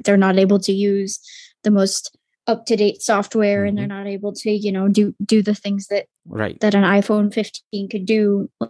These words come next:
Speaker 1: Like, you could be like, Oh, well, do you know that your phone's almost ten years old? <laughs>
Speaker 2: Right. You know, it's funny because, like, I, I have an iPhone thirteen. I think, Marty, do you, do you have something like that, an-, another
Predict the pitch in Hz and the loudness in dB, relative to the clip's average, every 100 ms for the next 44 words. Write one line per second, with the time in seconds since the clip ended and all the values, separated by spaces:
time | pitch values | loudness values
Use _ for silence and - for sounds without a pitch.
0 | 226 220 220 214 214 208 196 208 196 247 | -4 -4 -2 0 0 0 0 -2 -2 0
1 | 226 196 214 202 _ - 214 196 208 220 | 0 2 0 -2 _ -6 0 2 2 2
2 | 196 180 180 185 226 220 175 202 202 - | -2 -6 -8 -4 -2 -2 -4 -4 -8 -4
3 | 190 196 208 202 - 202 202 208 - - | 0 2 4 2 0 -4 -4 -4 -8 -4
4 | 202 208 214 202 196 233 - _ _ _ | -2 0 0 0 0 -2 -6 _ _ _
5 | _ _ _ - - - - _ 139 110 | _ _ _ -6 -6 -8 -20 _ -4 -2
6 | - _ _ _ _ _ _ _ _ _ | -4 _ _ _ _ _ _ _ _ _
7 | 147 156 147 139 - 160 143 117 - 113 | 2 4 2 0 -2 0 2 0 -2 -2
8 | 107 113 113 - 117 131 - 123 123 127 | -2 -2 -2 0 0 0 0 -2 0 0
9 | 113 113 107 113 107 107 - 120 113 131 | 0 -2 0 -2 0 -4 -4 -4 -2 0
10 | 120 131 147 104 101 - 131 147 - - | 2 2 2 -2 -8 -6 0 0 0 -8
11 | 156 _ 135 143 143 - 143 151 147 139 | -20 _ -2 2 0 0 -2 0 -2 0
12 | 147 135 131 - 131 135 131 135 131 | 0 0 -2 0 0 2 2 0 -2